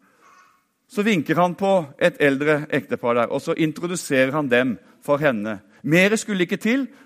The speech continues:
for at det ble opprettet vennskap mellom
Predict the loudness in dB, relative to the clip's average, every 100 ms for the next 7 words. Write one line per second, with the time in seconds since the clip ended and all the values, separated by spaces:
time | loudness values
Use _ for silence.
0 | _ -2 -2 -2 0 0 0 -4 -4 0
1 | 2 2 0 -4 -2 -2 -4 -18 -20 -14
2 | 0 2 4 4 2